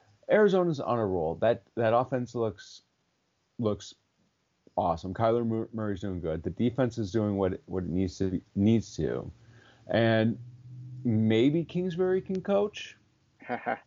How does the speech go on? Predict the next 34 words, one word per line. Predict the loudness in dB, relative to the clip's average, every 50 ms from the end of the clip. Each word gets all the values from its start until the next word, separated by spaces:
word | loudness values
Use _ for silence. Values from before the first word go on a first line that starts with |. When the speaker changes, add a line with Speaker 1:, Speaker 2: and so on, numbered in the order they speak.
| _ _ _ _ _ _ _ _ _ _ _ _ _ _ _ _ 0
Speaker 1:
I | 2 4 4
was | 4 2 2
saying | 0 0 0 2 2 2
that | 2 2 2
he | 2 -2
couldn't, | -4 -2 -2 -2 -2 -2 -4 -6 -8 -8
but | -8 -10 -8
maybe | -6 -6 -4 -2 0 2 2 2 2 2 0
he | -2 -2
can, | -4 -4 -4 -4 -6 -6 -10 -8
he | -2 -2 -2
can | 0 -2 -4 -4
coach. | -2 0 2 2 2 0 -2 -8 -14 -16 -16 -20 _ _ _ _ _ _ _ _ _ _ _ _ 0
It's, | 2 2 2 2 0 -8 -20 _ _ _ _ _ _ _ _ _ _ _
it's, | 2 2 2 2 0
it's | -6 -2 -2 -2 -4 -4
still | -10 -8 -8 -8 -8 -10 -14 -6 -2 0 2 4
up | 2 2 0 -2
for | -4 -2 -2
debate, | -2 0 2 2 2 2 2 0 -2 _ _
but | 0 2 4 6 6 4 4 0 _ _ _ _ _ _ _ _ _ -12 -4
for | -2 0
now, | 2 2 2 2 4 4 4 4 2 0 -4 _ -2
Arizona | 0 2 2 2 0 -2 -4 -4 -4 -4 -6
is | -4 -2
at | -2 -2 0
eight, | 0 0 0 0 0 -2 -4 -6
and | -6 -6 -4 -4
I'm | -4 -4
starting | -4 -4 -6 -4 -4
to | -6
buy | -6 0 2 2 2 2
the | 0 -4
cheese | -8 -6 -6 -6 -4 -4